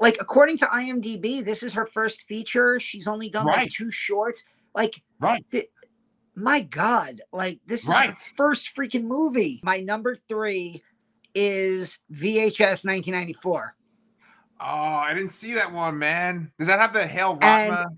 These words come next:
Speaker 2: thing?
Speaker 1: And I'll
Speaker 2: Okay.
Speaker 1: tell you why. It, it's,
Speaker 2: Okay.
Speaker 1: it's sort of similar to Malignant, but not.
Speaker 2: Mm-hmm.
Speaker 1: I, I think this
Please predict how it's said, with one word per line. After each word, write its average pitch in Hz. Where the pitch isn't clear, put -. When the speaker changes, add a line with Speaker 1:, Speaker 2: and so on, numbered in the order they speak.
Speaker 2:
thing? 185
Speaker 1:
And 214
I'll 208
Speaker 2:
Okay. -
Speaker 1:
tell 220
you 262
why. 196
It, 196
it's, 175
Speaker 2:
Okay. 120
Speaker 1:
it's 190
sort 269
of 285
similar 262
to 240
Malignant, 208
but 202
not. 185
Speaker 2:
Mm-hmm. 127
Speaker 1:
I, 208
I 208
think 254
this 254